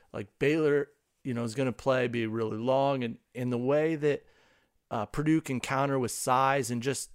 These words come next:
like, they're so tough. Um, so this is the one I'm, I'm gonna go a little bit of an upset. I think Purdue knocks off Baylor,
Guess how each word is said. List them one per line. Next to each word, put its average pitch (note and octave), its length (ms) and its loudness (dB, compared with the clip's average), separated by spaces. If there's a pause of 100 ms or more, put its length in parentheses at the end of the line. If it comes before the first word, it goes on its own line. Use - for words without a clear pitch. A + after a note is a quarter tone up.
(120)
like, B2+ 240 -4
they're D#3+ 160 4
so B2 280 2
tough. G#2 480 -4 (440)
Um, B2+ 300 -4 (420)
so - 200 2
this G#3 180 2
is B3+ 120 -2
the G#3 60 8
one F3+ 160 6
I'm, F3 240 4
I'm D#3 360 0 (240)
gonna F#3+ 200 2
go G3 160 6
a - 20 4
little F3 220 4
bit D3+ 120 4
of C3+ 100 2
an C3+ 80 0
upset. D3 400 2
I C#3 80 4
think E3+ 300 -4
Purdue C#3+ 560 0
knocks C3+ 360 0
off A#2 240 -2
Baylor, G3 460 0